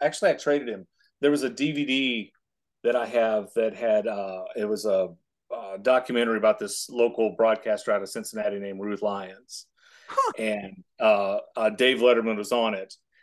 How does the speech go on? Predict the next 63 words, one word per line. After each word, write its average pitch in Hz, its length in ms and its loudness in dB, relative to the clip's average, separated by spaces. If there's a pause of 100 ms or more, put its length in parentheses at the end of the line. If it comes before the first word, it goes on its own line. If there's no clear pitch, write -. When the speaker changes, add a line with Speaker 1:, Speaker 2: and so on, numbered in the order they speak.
(140)
Speaker 1:
And 113 220 0
I 117 120 2
sent 117 340 -4
Don 120 580 0
the 107 320 0
D 117 140 -4
V 113 100 -4
D, 104 500 -4 (420)
uh, 120 40 2
a, 117 380 6 (160)
a 120 40 6
rare 120 440 4
interview 110 640 -4
thing, 107 520 -4
a 107 60 -2
documentary 117 420 2
with 101 80 -6
Dave 113 240 2
on 104 180 -2
it. 107 100 -6 (340)
And 113 140 -2
he 131 120 -2
went 120 240 4
and 110 100 -6
got 113 220 2
me 107 120 -2
the, 104 400 0
the 113 80 -2
magazine. 104 720 -6
It 113 60 -6
was 113 140 -2
very 127 220 2
cool 120 240 4
of 104 60 -2
Don 104 200 0
to 92 60 -14
do 98 200 -8
that. 98 160 -6 (320)
He - 60 0
Speaker 2:
Uh, - 40 4
Speaker 1:
didn't 254 120 4
Speaker 2:
that 190 180 4
Speaker 1:
have 202 120 6
Speaker 2:
is, - 120 -12
Speaker 1:
to. - 520 -16
Speaker 2:
okay, 139 260 -8
I'll 156 160 -2
tell 190 200 0
you 151 120 0
this. 143 320 -2
For 156 100 -2
me 180 200 -4
Speaker 1:
That, 190 80 -12
Speaker 2:
personally, 190 320 0
Speaker 1:
that 220 140 8
was, 185 180 2
I'll 165 180 8
tell 208 120 8
you 196 100 6
what, 165 180 4
that 156 100 4
was 156 160 2
before, 139 540 2